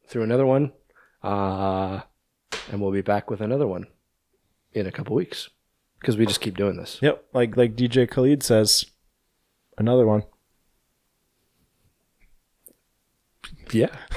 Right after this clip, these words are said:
Speaker 1: <laughs> I thought you were gonna say, "All I do is win," but I guess that was actually T-Pain that said that.
Speaker 2: Yep.
Speaker 1: <laughs> It's true. He did say that. Uh,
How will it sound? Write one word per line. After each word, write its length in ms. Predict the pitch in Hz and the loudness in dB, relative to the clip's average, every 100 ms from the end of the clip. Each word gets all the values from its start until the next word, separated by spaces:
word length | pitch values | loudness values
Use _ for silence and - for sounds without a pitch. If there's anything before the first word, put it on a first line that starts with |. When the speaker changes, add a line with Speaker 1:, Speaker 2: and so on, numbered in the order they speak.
| - | -2
Speaker 1:
<laughs> 60 | 226 - - - - - _ _ _ _ _ _ - - _ _ _ _ _ _ | -2 -2 -4 -6 -12 -20 _ _ _ _ _ _ -20 -20 _ _ _ _ _ _
I 80 | 123 | -2
thought 160 | 160 135 | 2 2
you 60 | |
were 60 | 127 | 2
gonna 100 | 117 | -2
say, 160 | 131 | 0
"All 200 | 123 107 | 0 2
I 60 | 110 | 0
do 160 | 110 104 | -4 -8
is 100 | 95 | -4
win," 280 | 143 101 | -4 -2
but 120 | 107 117 | -4 -2
I 60 | |
guess 160 | 156 160 | -2 -2
that 120 | 120 | -2
was 100 | 104 | -2
actually 260 | 113 107 87 | -2 -4 -12
T-Pain 420 | - 120 98 92 | -10 -10 -10 -12
that 80 | 92 | -12
said 180 | 95 95 | -12 -10
that. 200 | 95 - - - - _ _ - - _ _ _ _ _ _ - | -12 -12 -18 -20 -20 _ _ -20 -20 _ _ _ _ _ _ -4
Speaker 2:
Yep. 200 | 107 - _ _ _ _ _ _ _ _ _ _ _ | -4 -4 _ _ _ _ _ _ _ _ _ _ _
Speaker 1:
<laughs> 260 | 104 - 156 | -16 -10 -10
It's 240 | - - | -10 -16
true. 200 | - 165 | -2 -2
He 80 | 95 | 0
did 160 | 120 | -2
say 140 | - 139 | 2 0
that. 180 | - - _ _ _ _ _ _ _ _ _ 135 | 0 -12 _ _ _ _ _ _ _ _ _ 2
Uh, 1080 | 160 165 165 165 170 170 170 165 170 170 | 4 4 4 4 4 4 4 4 2 0